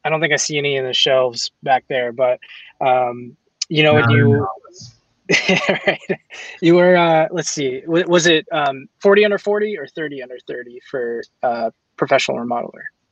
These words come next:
Speaker 2: Uh, forty under forty.
Speaker 1: Forty under forty.
Speaker 2: Yeah.
Speaker 1: And the, the main call, everybody gets a quote there, and everybody, uh, qu-, quotes that you read all the time are like, "Yeah, just, like, our sales team did great," or, like, you know, "Our market team was awesome." Um,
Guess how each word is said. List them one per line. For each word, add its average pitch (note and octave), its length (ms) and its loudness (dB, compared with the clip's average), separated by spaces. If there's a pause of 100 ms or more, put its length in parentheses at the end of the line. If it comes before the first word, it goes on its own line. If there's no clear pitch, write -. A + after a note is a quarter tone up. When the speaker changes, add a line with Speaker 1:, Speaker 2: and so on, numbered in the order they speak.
Speaker 2:
Uh, B2 240 0
forty C#3 220 2
under A#2+ 160 2
forty. G#2+ 300 -6 (560)
Speaker 1:
Forty F3+ 260 6
under E3+ 120 2
forty. C#3 400 -2
Speaker 2:
Yeah. D#3 120 -2
Speaker 1:
And D#3+ 360 2 (420)
the, E3 400 0 (100)
the E3+ 180 -4
main F3 320 2
call, E3+ 220 2 (200)
everybody G3 340 4
gets F3+ 180 -2
a D#3+ 60 -4
quote D#3 340 -6
there, A#2 260 -14 (420)
and D3 500 -4 (180)
everybody, G3 380 6
uh, F#3+ 120 2 (220)
qu-, F#3 200 -8 (120)
quotes D#3+ 320 -4
that F3 100 -6
you D3+ 160 -8
read D3 200 -8
all C#3 100 -4
the C3+ 80 -4
time C#3 260 -6
are C3 100 -10
like, B2+ 160 -6
"Yeah, F#3+ 340 -2
just, E3 260 -6
like, E3+ 140 -2
our E3 140 0
sales E3 300 0
team E3 240 -6
did D#3+ 180 -4
great," D#3+ 340 2
or, C#3 140 0
like, C3+ 260 2 (480)
you C3+ 100 0
know, C3 120 2
"Our E3 100 6
market E3 340 2
team D#3 340 0
was C#3+ 120 2
awesome." D3+ 500 2 (380)
Um, C3+ 400 0